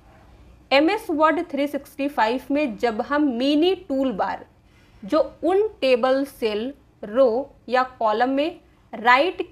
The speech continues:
क्लिक करने से प्रदर्शित होता है जिन्हें आप डिलीट करना चाहते हो,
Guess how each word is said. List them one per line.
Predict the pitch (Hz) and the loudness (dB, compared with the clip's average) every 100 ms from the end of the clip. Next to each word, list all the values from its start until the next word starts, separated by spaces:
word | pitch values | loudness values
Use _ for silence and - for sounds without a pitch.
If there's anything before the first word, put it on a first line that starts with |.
| - | -8
क्लिक | 269 302 - | -6 -6 -6
करने | 233 214 247 | -6 -4 -4
से | 262 285 330 - - _ _ | -2 -4 -4 -8 -20 _ _
प्रदर्शित | 226 214 233 247 330 - | -2 -2 -2 -2 -4 -2
होता | 214 214 | -4 -2
है | 208 220 285 - _ - | -4 -4 -8 -12 _ -16
जिन्हें | 185 247 247 311 233 | -4 -2 0 -2 2
आप | 233 240 | 2 0
डिलीट | 185 220 262 339 - | -8 -4 -2 -4 -2
करना | 233 214 214 | -4 -2 -6
चाहते | 214 208 - 208 | -6 -8 -8 -10
हो, | 196 214 277 | -8 -8 -8